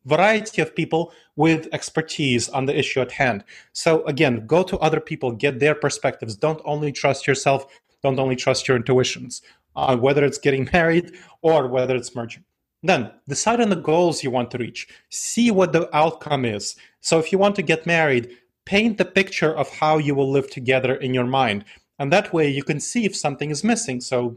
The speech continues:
if you didn't talk about money, which is one of the biggest causes of people separating, then you will want to make sure to get on the same page about money. Or with the mergers and acquisitions I mentioned, what is the internal culture in the organization? Next,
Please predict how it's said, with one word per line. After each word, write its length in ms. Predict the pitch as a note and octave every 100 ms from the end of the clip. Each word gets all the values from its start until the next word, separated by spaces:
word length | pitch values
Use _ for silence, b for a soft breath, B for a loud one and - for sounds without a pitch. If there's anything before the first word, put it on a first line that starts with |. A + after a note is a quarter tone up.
| -
if 160 | D3 -
you 60 |
didn't 180 | C3+ D#3+
talk 200 | - B3+
about 300 | D3+ C#3+ C#3
money, 340 | F#3+ G#3+ D3+ - B B
which 160 | C#3
is 140 | D3 B2+
one 160 | D3
of 80 | D3
the 80 | C#3
biggest 540 | B2 D#3+ D#3+ D#3 -
causes 500 | - D#3+ D3 B2+ A#2
of 200 | - A2+ -
people 240 | C3+ C#3
separating, 840 | C3 - D3 B2 A2 G2+ - C3 - b b b -
then 420 | C#3+ F3+ E3 C3+
you 80 | C3+
will 180 | C#3 C3+
want 220 | C3+ C3+
to 80 | C#3+
make 160 | C#3+
sure 160 | - C#3+
to 100 | C3+
get 160 | C3
on 80 | C3+
the 80 | C3
same 320 | - C#3 B2
page 300 | B2 A#2+ A#2
about 280 | A#2 A#2 -
money. 260 | C#3 A#2 - _ _ _
Or 340 | F#3+ G3 C#3+ C3+
with 100 | C3
the 60 | B2+
mergers 300 | C3 A#2+ A#2
and 80 |
acquisitions 520 | B2 C#3 C#3+ - C#3 B2
I 80 |
mentioned, 460 | A#2+ B2 A#2+ B2 A2+ B B _ -
what 240 | C#3 C#3+
is 120 | B2+
the 80 | C3+
internal 400 | C3 - C3 B2+
culture 400 | - B2 - B2
in 60 | A2+
the 60 |
organization? 640 | A2 A2 A2+ C#3 B2+ - - _ _ b b _
Next, 400 | F#3 F#3+ - -